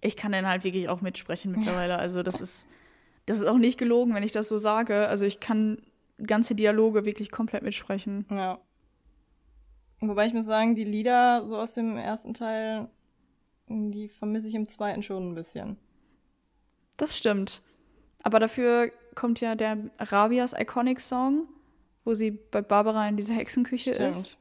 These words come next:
Speaker 2: ja.
Speaker 1: Und dann noch
Speaker 2: Barbara, ach nee, wie heißt die? Rabia ist wieder da. So.
Speaker 1: Ja,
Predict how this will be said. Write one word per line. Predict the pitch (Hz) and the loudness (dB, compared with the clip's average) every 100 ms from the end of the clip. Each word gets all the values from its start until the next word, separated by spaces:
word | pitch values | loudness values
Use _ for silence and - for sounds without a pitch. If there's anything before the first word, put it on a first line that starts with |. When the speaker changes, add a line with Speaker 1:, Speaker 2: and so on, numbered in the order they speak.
| _ | _
Speaker 2:
ja. | 190 190 180 - 214 - _ _ _ _ | -8 -6 -6 -8 -16 -16 _ _ _ _
Speaker 1:
Und | 214 208 214 208 214 214 - - _ - | -2 2 2 0 -2 -4 -8 -12 _ 0
dann | 208 214 226 233 233 | 2 2 2 2 2
noch | 226 226 - | 0 -2 -8
Speaker 2:
Barbara, | 202 208 202 196 190 | -8 -6 -6 -8 -8
ach | 196 | -8
nee, | 196 | -8
wie | 196 | -6
heißt | 202 208 | -6 -8
die? | 196 | -8
Rabia | 196 202 208 190 | -4 -4 -4 -4
ist | 190 | -6
wieder | 190 185 | -8 -8
da. | 175 170 175 - _ _ | -8 -8 -10 -14 _ _
So. | 185 185 - | -18 -12 -2
Speaker 1:
Ja, | 220 - | -2 -2